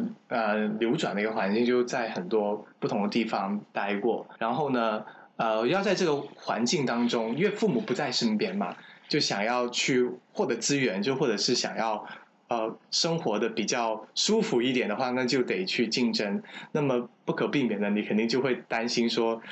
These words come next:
我会不会今天比如说这个人，呃，人对我好，然后明天那个人他会不会对我不好呢？等等，就是会有这样的一种焦虑吧，就总是会想要让自己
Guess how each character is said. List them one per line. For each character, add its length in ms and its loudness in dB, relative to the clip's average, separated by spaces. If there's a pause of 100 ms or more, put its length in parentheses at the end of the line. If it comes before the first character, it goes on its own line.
(160)
我 80 -2
会 160 4
不 40 4
会 240 2 (240)
今 140 0
天 160 2
比 60 2
如 60 6
说 120 2
这 140 -2
个 80 0
人， 260 0
呃， 160 2
人 160 4
对 120 2
我 120 0
好， 160 0
然 140 2
后 80 2
明 200 2
天 140 0
那 80 0
个 100 0
人 200 -2
他 120 -4
会 80 2
不 60 0
会 60 0
对 140 0
我 40 0
不 160 -4
好 240 -2
呢？ 80 0
等 200 0
等， 120 0
就 100 -2
是 240 2 (380)
会 160 -2
有 80 2
这 100 -2
样 80 -2
的 80 0
一 40 0
种 200 -2 (240)
焦 300 -2
虑 220 2
吧， 240 -4
就 120 2 (240)
总 160 0
是 140 0
会 340 2 (300)
想 240 -2
要 380 0 (260)
让 220 0
自 160 2
己 260 -2